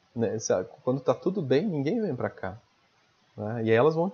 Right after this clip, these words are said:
vão tratar mal mesmo, elas vão ter uns piti, elas vão surtar, né? E vai acontecer, porque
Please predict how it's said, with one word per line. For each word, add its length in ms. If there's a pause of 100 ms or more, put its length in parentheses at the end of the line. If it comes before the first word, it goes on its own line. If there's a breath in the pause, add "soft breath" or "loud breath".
vão 160
tratar 320
mal 260
mesmo, 460
elas 200
vão 160
ter 240
uns 140
piti, 640 (420 soft breath)
elas 260
vão 460
surtar, 800 (500)
né? 420
E 40
vai 180
acontecer, 520
porque 500